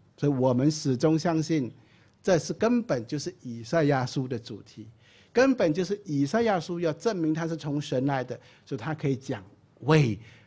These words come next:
来要发生的事情。当然，先知不是凭着他自己，先知是神启示他的，他是真先知，不是假先知。所以真先知领受启示，知道未来的事情，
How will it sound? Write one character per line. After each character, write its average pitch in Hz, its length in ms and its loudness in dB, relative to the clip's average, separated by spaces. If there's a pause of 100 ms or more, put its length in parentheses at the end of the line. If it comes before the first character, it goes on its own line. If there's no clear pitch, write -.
(180)
来 113 200 -8
要 120 160 -2
发 117 220 -8
生 117 160 -12
的 107 80 -14
事 117 160 -16
情。 - 180 -20 (140)
当 240 160 0
然， 226 100 -4
先 202 220 0
知 196 160 -4
不 170 100 -6
是 151 120 -4
凭 139 180 2
着 143 140 0
他 139 120 0
自 139 200 -2
己， 104 200 -8 (480)
先 240 280 2
知 240 120 -4
是 226 140 -6
神 165 240 -2
启 135 260 -8
示 156 200 -6
他 139 200 -6
的， 120 160 -10 (300)
他 202 160 2
是 196 140 -4
真 226 360 4
先 196 300 4
知， 185 180 0
不 175 160 -2
是 156 120 -4
假 107 260 -4
先 131 260 -6
知。 127 220 -14 (360)
所 147 120 -2
以 - 120 -2
真 339 360 2
先 269 240 0
知 226 180 -4
领 160 180 2
受 175 200 0
启 135 240 -6
示， 165 180 -6
知 220 180 -6
道 233 140 4
未 220 180 0
来 185 120 2
的 156 100 -4
事 165 160 -6
情， 113 240 -10